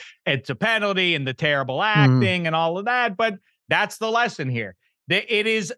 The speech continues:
Speaker 1: the reaction of the alleged
Speaker 2: Mm-hmm.
Speaker 1: victim that matters to referees more and more. And that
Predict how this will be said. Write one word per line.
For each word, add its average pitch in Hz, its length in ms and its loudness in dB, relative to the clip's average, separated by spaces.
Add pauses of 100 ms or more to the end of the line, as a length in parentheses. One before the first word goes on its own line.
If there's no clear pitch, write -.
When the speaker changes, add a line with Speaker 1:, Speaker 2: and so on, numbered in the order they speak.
Speaker 1:
the 175 140 -2
reaction 214 880 0
of 185 480 0
the 170 140 -2
alleged 165 720 0
Speaker 2:
Mm-hmm. 139 80 -10
Speaker 1:
victim 120 680 4 (340)
that 156 180 0
matters 175 540 0
to 170 100 -4
referees 165 540 0
more 170 260 0
and 165 100 -2
more. 147 380 0
And 160 160 -2
that 185 240 0